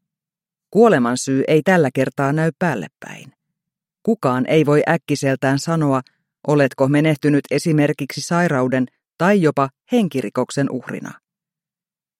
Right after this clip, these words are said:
Kuolemasi on epäselvä ja epäilyttävä, mutta lähtökohtaisesti poliisilla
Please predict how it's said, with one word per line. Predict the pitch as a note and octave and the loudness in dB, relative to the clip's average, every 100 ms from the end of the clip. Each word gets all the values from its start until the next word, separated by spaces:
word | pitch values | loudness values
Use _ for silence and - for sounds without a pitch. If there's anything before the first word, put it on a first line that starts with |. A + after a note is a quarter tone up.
| _ _ _ _ _ _ | _ _ _ _ _ _
Kuolemasi | A3+ C4 A3+ F3 D#3+ E3 | 2 4 4 2 0 0
on | C#3+ E3+ | 0 0
epäselvä | G3+ - D3+ - C#3+ C3+ | 0 0 -2 0 0 2
ja | C#3 C3+ | 0 0
epäilyttävä, | C3 C#3+ F3+ E3 C3+ - C#3 C3+ - _ _ _ - | -2 0 0 2 0 -2 -2 -2 -6 _ _ _ -2
mutta | A#3 A3 G3 | 0 4 4
lähtökohtaisesti | G3 - C3+ C3 - C3+ C3 C3+ C#3+ C3 | 2 0 -2 -2 0 0 0 -2 -2 -2
poliisilla | D#3 D#3+ D3+ D3 D3 D3 | 0 2 2 2 2 2